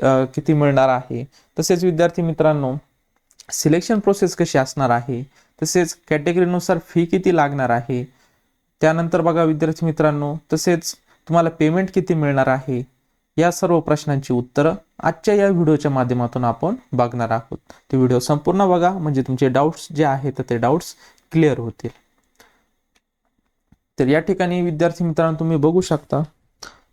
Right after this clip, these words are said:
ही डिटेल्स, अ, जी ॲडव्हर्टाइजमेंट आहे, तर ती ॲडव्हर्टाइजमेंट आपण बघ-, बघत आहोत. सुप्रीम कोर्ट of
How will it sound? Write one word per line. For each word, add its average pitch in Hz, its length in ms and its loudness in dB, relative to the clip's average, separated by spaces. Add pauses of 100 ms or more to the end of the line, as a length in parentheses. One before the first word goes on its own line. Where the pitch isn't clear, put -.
(140)
ही 156 80 4
डिटेल्स, 175 600 0
अ, 139 340 2
जी 135 180 0
ॲडव्हर्टाइजमेंट 156 540 0
आहे, 139 280 0
तर 131 200 -6
ती 135 120 2
ॲडव्हर्टाइजमेंट 131 600 0
आपण 147 340 -2
बघ-, 123 280 -2
बघत 135 360 -2
आहोत. 131 260 -2 (340)
सुप्रीम 170 400 0
कोर्ट 147 320 0
of 135 100 2